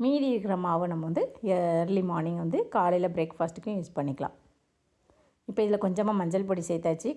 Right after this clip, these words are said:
கரம் மசாலா நான் எதுவுமே சேர்க்கல. மஞ்சள் பொடியுமே அந்த அடை தோசை கலர் வரணுங்கிறதுக்காக தான் நான் சேர்த்துருக்கேன். இப்போ இது எல்லாத்தையுமே நல்லா மிக்ஸ் பண்ணிக்கோங்க.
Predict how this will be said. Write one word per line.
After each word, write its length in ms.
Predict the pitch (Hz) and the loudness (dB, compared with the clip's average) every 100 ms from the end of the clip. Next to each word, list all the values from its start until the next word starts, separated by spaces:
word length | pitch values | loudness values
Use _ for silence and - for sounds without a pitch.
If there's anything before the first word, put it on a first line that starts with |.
| - | 0
கரம் 240 | 185 208 | 2 2
மசாலா 220 | 214 220 190 | 0 0 0
நான் 120 | 170 160 | 0 -2
எதுவுமே 200 | 170 190 196 | -2 -2 0
சேர்க்கல. 300 | 165 - 160 285 - - - _ _ _ _ _ _ _ _ - | -2 0 0 0 -4 -20 -20 _ _ _ _ _ _ _ _ 0
மஞ்சள் 280 | 196 202 233 | 2 2 2
பொடியுமே 320 | 226 190 233 269 | 2 2 2 2
அந்த 120 | 196 | 4
அடை 120 | 165 180 | 4 2
தோசை 220 | 196 196 - | 0 0 0
கலர் 200 | 165 180 | 2 2
வரணுங்கிறதுக்காக 640 | 170 160 170 165 160 160 151 | 2 0 0 0 0 0 0
தான் 100 | 180 196 | 0 0
நான் 140 | 175 | -4
சேர்த்துருக்கேன். 480 | 151 151 - 160 349 - _ _ _ _ _ _ _ 196 | -4 -6 -6 -6 -6 -10 _ _ _ _ _ _ _ -2
இப்போ 100 | 196 | 0
இது 80 | 180 170 | 2 2
எல்லாத்தையுமே 440 | 196 208 190 190 190 | 2 2 0 0 0
நல்லா 200 | 165 185 | 2 0
மிக்ஸ் 220 | 165 170 - | 0 -4 -4
பண்ணிக்கோங்க. 420 | 175 165 151 | -2 -2 0